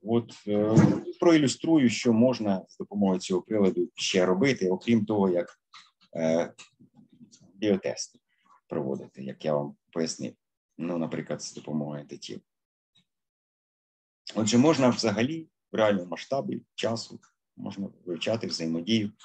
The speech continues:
різних молекулярних і надмолекулярних об'єктів. Тобто це можуть бути супрамолекулярні взаємодії і просто хімічні взаємодії. Тобто ми можемо вивчати хімічні реакції за допомогою, е, цих приладів,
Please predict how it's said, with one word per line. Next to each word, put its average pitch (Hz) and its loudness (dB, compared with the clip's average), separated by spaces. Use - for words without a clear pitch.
різних 104 -2
молекулярних 90 -2
і 82 -8
надмолекулярних 80 -6
об'єктів. - -16
Тобто 113 -2
це 147 2
можуть 139 0
бути 120 -4
супрамолекулярні 165 2
взаємодії 117 -2
і 127 -4
просто 135 -4
хімічні 117 6
взаємодії. 101 -2
Тобто - -14
ми 104 0
можемо 92 0
вивчати 87 -6
хімічні 95 -2
реакції 113 -2
за 90 -14
допомогою, - -12
е, 80 -4
цих - -14
приладів, 82 -6